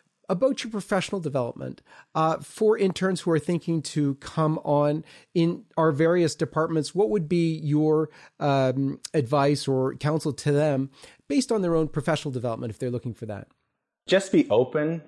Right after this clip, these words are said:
Speaker 2: just be willing to, uh, be surprised in general, because you don't know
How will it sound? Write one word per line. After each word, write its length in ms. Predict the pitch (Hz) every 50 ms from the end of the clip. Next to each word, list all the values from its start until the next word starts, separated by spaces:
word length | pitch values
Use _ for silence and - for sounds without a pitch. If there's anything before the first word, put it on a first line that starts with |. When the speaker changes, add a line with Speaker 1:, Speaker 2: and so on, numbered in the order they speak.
| -
Speaker 2:
just 300 | - - 143 151 - -
be 100 | - 160
willing 480 | 139 113 113 120 127 139 139 139 143 143
to, 640 | 143 - - 135 127 120 117 113 113 107 - - - - -
uh, 340 | 110 104 101 95 92 - - - -
be 120 | - 135 135
surprised 800 | - - 101 - - 117 107 113 131 151 156 - - - - -
in 160 | 127 117 98
general, 360 | 110 110 113 123 127 131 135
because 460 | 127 120 123 120 - 127 117 117 110
you 80 | 123 135
don't 200 | 156 180 156 131
know 60 | 135